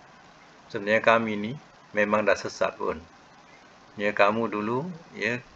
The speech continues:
ikut kami apa sal? Ya, kami pujuk-pujuk, kamu nak.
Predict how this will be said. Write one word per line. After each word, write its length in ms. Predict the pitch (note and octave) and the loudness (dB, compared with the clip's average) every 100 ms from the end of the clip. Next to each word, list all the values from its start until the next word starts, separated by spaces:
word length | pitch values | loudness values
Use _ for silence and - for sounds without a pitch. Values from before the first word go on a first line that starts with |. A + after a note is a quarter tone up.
| A#2 | -10
ikut 320 | G2+ - - | -6 -6 2
kami 320 | G2 A2 A#2 | 2 2 0
apa 160 | A2 A#2 | 0 -2
sal? 320 | - F2+ D#2+ - - - - - - - - - - | -2 -2 -2 -10 -20 -20 -18 -18 -18 -20 -20 -20 -12
Ya, 160 | F#2+ G#2+ | -8 0
kami 480 | G#2+ G2 A2+ B2 G2+ | 6 6 4 -2 -2
pujuk-pujuk, 880 | A2+ G2 G#2+ - G2+ G2 A#2 - G#2 | -6 -4 -4 -6 -6 -2 -2 0 2
kamu 320 | G2+ G#2 G2+ | 2 2 -2
nak. 240 | F2 - | -4 -4